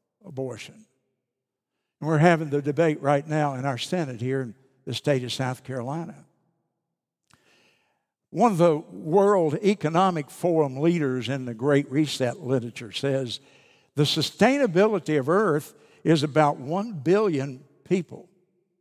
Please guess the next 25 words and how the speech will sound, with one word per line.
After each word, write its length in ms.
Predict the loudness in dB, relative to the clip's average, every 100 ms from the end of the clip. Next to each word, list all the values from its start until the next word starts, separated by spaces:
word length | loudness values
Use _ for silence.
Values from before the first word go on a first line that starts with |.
| _ _ _ _ _ _ _ _ _ _ _ _ _ _
We 180 | 0 4
have 200 | 4 4
seven 440 | 0 0 0 -2 -6
and 140 | -6
a 40 |
half 360 | -4 -4 -4 -8
billion 380 | -14 -14 -16 -20
now. 260 | -20 -20 _ _ _ _ _ _ _ _ _ _ _ _
You 100 | -4
know 160 | 2 2
what? 260 | 2 -2 -6 _ _ _ _
Those 340 | 4 4 4
words 640 | 0 0 0 0 -4 -10 -16
should 320 | -12 -6 -6 -4
put 220 | -8 -6
chills 440 | -6 -6 -6 -10
on 140 | -12 -12
your 320 | -12 -12 -16 _ _ _ _ _ _
arm. 320 | -14 -14 -16 _ _ _ _ _ _ _ _ _ _
He's 200 | -2 -2
saying 400 | 2 2 2 0
we'd 160 | -4 -4 -6 _ _ -6
be 120 | -6
better 380 | 0 2 2 0
off 400 | -2 -2 -8 -14